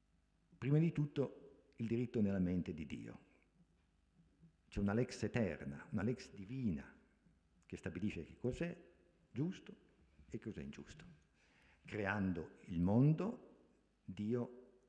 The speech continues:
in qualche modo imprime questa legge nella, che diciamo così, un termine assolutamente, eh,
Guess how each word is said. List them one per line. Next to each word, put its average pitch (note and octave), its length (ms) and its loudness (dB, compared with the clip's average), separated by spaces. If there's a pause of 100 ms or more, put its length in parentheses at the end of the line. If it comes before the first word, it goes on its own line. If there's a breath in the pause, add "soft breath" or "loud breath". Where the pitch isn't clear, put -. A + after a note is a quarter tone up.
(380)
in D#2 120 -14
qualche - 240 -14
modo A2 680 -4 (680)
imprime A#2 840 6
questa E2+ 260 -2
legge B2 680 2 (560)
nella, G2+ 600 6 (1040)
che - 220 -18
diciamo D#2+ 320 -12
così, D#2 240 -8
un D2+ 140 -4
termine D#2 480 -4
assolutamente, D#2 920 -2
eh, D2+ 200 -6